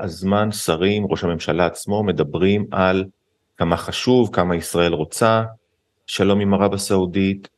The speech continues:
אה, וכו' וכו'. אה, כשאתה עושה את זה, אתה רק מעלה את המחיר של הצד השני. הסעודים יושבים בנחת על הכיסא, רואים איך אנחנו והאמריקאים מתפתלים,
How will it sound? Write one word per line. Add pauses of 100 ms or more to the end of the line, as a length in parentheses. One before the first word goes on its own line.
אה,
וכו'
וכו'. (680)
אה, (320)
כשאתה
עושה
את
זה,
אתה
רק
מעלה
את
המחיר
של
הצד
השני.
הסעודים
יושבים
בנחת
על
הכיסא, (960)
רואים
איך
אנחנו
והאמריקאים
מתפתלים,